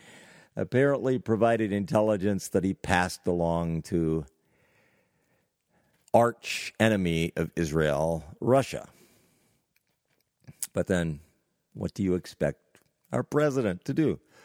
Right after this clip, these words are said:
After all, when you consider what previous presidents have done to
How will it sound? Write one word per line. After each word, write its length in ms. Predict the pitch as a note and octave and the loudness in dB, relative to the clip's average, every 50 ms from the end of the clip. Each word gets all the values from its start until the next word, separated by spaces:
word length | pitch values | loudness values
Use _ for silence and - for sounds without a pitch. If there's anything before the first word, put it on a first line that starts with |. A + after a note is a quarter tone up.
| - - - - - - - - _ - - | -20 -20 -20 -20 -20 -20 -20 -20 _ 0 0
After 320 | C3 - - - D3 C#3 | 0 0 2 2 2 4
all, 260 | B2+ A#2 G#2+ F#2+ F2+ | 4 4 2 2 0
when 140 | F2+ F#2 F#2 | 0 -2 -2
you 80 | F#2 F2 | -4 -4
consider 800 | - - G2+ G2+ - - - - D3+ E3+ D3 G#2+ D#2 - - - - _ _ _ _ _ _ _ _ - | -4 -2 -2 -2 -2 -2 0 2 2 4 4 2 -2 -4 -10 -20 -20 _ _ _ _ _ _ _ _ -4
what 320 | G#2 G#2+ G#2+ - _ - | 0 0 0 0 _ -8
previous 600 | - - B2+ D3 D#3+ C3 B2 G#2 F2 D#2+ - - - - _ _ - | -4 2 2 2 2 2 0 -2 -2 -4 -6 -12 -14 -18 _ _ -4
presidents 640 | - A2+ G#2+ G2+ E2+ D2+ C2+ B1 - - - - - _ _ | 2 4 4 4 2 -2 -6 -8 -10 -12 -18 -20 -20 _ _
have 320 | - - F#2+ E2+ D2+ D2+ D2+ | -4 -2 -2 -2 -2 -2 2
done 500 | F2+ G#2 F#2+ F2+ D#2+ D2 C2+ B1 - - _ _ _ _ _ _ _ - | 4 4 4 4 0 -4 -6 -8 -10 -14 _ _ _ _ _ _ _ -18
to 100 | - | -18